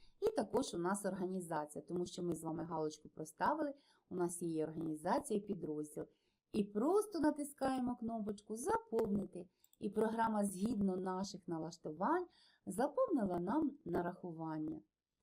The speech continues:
Тут у нас всі закладочки порожні, тільки ось ми можемо побачити, П Д Ф О нарахувалась і військовий збір, і також внески на фонд оплати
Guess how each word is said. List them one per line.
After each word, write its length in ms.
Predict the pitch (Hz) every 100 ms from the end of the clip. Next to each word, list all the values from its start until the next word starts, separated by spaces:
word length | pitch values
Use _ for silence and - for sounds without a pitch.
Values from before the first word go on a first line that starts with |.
| _ _ _ -
Тут 200 | 330 247
у 40 |
нас 200 | 220 208
всі 280 | - - 220
закладочки 680 | 196 196 190 175 165 - 202
порожні, 500 | - 247 415 415 269
тільки 300 | - 214 202
ось 160 | 196 196
ми 100 | 190
можемо 300 | 190 180 196
побачити, 500 | 185 185 175 - 180
П 160 | 247
Д 100 | 202
Ф 140 | 202 165
О 260 | 147 147
нарахувалась 840 | 165 208 269 294 294 330 247 247 311
і 80 |
військовий 500 | 302 320 - 339 330
збір, 360 | 285 262 311 311 - _ _ -
і 120 | -
також 420 | - 160 180 285 - - _
внески 560 | 180 175 175 247 - 294
на 160 | 185
фонд 380 | 175 160 165 196 -
оплати 600 | 156 - 147 147 175